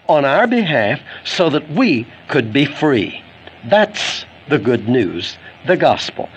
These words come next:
And because Jesus did that, then our sin cannot be punished the second time. So we are free. We're not guilty if we believe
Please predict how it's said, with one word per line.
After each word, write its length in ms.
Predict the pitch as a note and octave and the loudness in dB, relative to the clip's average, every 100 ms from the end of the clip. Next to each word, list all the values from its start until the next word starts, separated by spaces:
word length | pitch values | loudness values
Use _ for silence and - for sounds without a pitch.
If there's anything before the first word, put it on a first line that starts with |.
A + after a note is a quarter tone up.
| - | -6
And 140 | B2+ B2+ | -2 0
because 340 | - B2 G#2 | 2 2 2
Jesus 480 | - C#3 E3 F#3 - | 0 0 0 -2 -4
did 280 | E3 E3+ F2+ | 0 0 0
that, 220 | F#2 F#2 - - - - | -4 -4 -10 -20 -20 -6
then 400 | B2+ C3+ C#3 C#3 - - | 0 2 2 -2 -12 -6
our 360 | C#3+ D3 G3 A#3+ | 0 2 2 0
sin 540 | - - C#3+ F#2+ B2+ | -2 -2 0 0 -2
cannot 480 | D#3+ C3+ A2+ A2+ - | 0 0 2 0 0
be 100 | D3+ | -2
punished 480 | F3+ A#2+ G#2 - - | 0 0 2 2 0
the 120 | - A3+ | 0 0
second 500 | - C#4+ G3+ A#2+ - | 0 0 0 -2 0
time. 400 | A#2+ F2+ E2 - - - | 0 0 -6 -10 -14 -8
So 220 | - F#3+ | -2 0
we 200 | C#3+ F#3+ | 2 2
are 100 | G3+ | 2
free. 420 | G3 B3 A3+ A#2 E2+ - | 0 -2 -2 -2 -6 -10
We're 240 | C#3 F#3 F#3 | 0 2 4
not 300 | E3 D3+ C#3+ | 4 2 2
guilty 380 | G#3+ D3+ A2 - D4 | 0 0 -2 -2 0
if 180 | C4 - - - - - | 0 0 -12 -20 -18 -2
we 120 | D3 | 0
believe 480 | D3+ E3+ E3 B2+ | 2 2 2 2